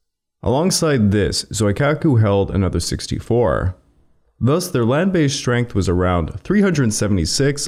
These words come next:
alongside sixty float planes from the R Area Air Force, making a grand total of four hundred thirty-six aircraft. The I J A Air Force estimated Guadalcanal to have around a hundred fifty aircraft, while New Guinea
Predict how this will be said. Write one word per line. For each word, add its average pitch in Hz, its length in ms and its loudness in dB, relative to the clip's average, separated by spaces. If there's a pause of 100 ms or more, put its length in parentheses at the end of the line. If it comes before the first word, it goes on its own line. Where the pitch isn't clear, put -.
alongside 104 600 0
sixty 156 400 -2
float 95 320 -2
planes 104 340 0
from 104 240 0
the 98 240 0
R 85 240 0
Area 80 320 0
Air 117 200 0
Force, - 500 -4 (180)
making 170 300 0
a 147 40 2
grand 139 300 0
total 113 380 0
of 90 160 -2
four 180 240 0
hundred 156 340 0
thirty-six 113 460 0
aircraft. 101 560 -4 (1000)
The 113 100 0
I 180 100 0
J 202 140 2
A 165 40 4
Air 139 200 2
Force 139 260 0
estimated 110 460 0
Guadalcanal 120 600 0
to 98 80 0
have 95 180 0
around 90 240 0
a 87 60 2
hundred 180 380 2
fifty - 380 -2
aircraft, - 500 -2
while 87 220 2
New 90 160 0
Guinea 147 540 2